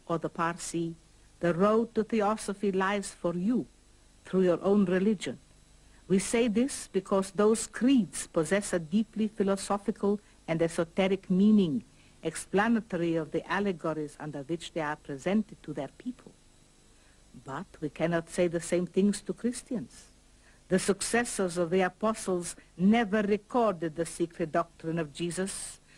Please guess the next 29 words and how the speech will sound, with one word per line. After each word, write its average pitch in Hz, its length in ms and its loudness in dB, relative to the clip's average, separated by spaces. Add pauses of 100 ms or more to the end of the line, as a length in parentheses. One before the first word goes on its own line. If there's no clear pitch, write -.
(100)
the 196 120 4
mysteries 202 640 2
of 180 100 0
the 190 80 2
kingdom 196 420 0
of 190 140 0
heaven 190 360 -2
referred 196 500 0
to 202 100 2
in 190 140 2
Mark 190 300 0
four 202 300 0
eleven. 196 520 2 (1200)
These 220 420 4
have 190 200 -2
been 196 180 4
suppressed, - 880 -4 (280)
destroyed. 180 640 0 (760)
What 214 160 2
have 202 200 -2
come 175 220 -4
down 180 300 0
the 165 100 0
stream 196 400 0
of 165 160 -4
time 208 420 0 (280)
are 165 120 0
the 196 120 0
parables, - 840 -6